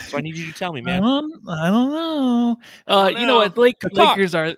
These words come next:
Speaker 2: <laughs> they are the favorite going into next year, right? Even with these, this is a LeBron thing, right? In and out, in and
Speaker 1: Yes.
Speaker 2: out. You mess up on one little thing. How old are you? Could I get an older guy that really knows the game better
Speaker 1: Yeah.
Speaker 2: to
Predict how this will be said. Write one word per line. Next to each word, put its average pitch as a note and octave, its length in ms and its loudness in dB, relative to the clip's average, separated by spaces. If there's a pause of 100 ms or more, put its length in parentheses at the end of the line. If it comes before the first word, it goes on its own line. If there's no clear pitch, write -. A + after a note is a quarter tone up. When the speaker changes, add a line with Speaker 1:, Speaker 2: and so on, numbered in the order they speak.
(260)
Speaker 2:
<laughs> C#4+ 1080 -6
they A3+ 260 2
are G#3+ 180 2
the F#3+ 140 -2
favorite G#3 340 -4
going C3+ 200 -12
into A#2+ 120 -18
next A#2 240 -20
year, A#2 160 -18
right? B2+ 180 -10
Even D#3+ 220 -8
with F3 140 -8
these, D#3 260 -10 (120)
this G#3 200 -2
is A#3+ 140 -6
a G#3+ 40 -2
LeBron E3+ 640 -4
thing, E3+ 320 -8
right? B2+ 240 -10
In D#3+ 220 -8
and E3 100 -8
out, D3+ 200 -8
in D3+ 60 -8
and D#3 60 -12
Speaker 1:
Yes. - 20 -10
Speaker 2:
out. C#3 180 -8
You D#3 120 -6
mess F#3+ 260 -8
up G3+ 140 -6
on E3 80 -6
one E3+ 140 -6
little E3+ 180 -4
thing. F3 300 -6
How D#3+ 160 -4
old D3+ 340 -6
are D#3 80 -8
you? D3 300 -12
Could C#3+ 160 -14
I - 20 -14
get C#3+ 160 -14
an D3 140 -14
older C3+ 240 -12
guy C3 220 -10
that B2+ 180 -10
really C3 180 -14
knows B2+ 260 -14
the C3 60 -20
game B2+ 320 -18 (300)
better E3+ 280 2
Speaker 1:
Yeah. A2 300 -2
Speaker 2:
to E3+ 100 -6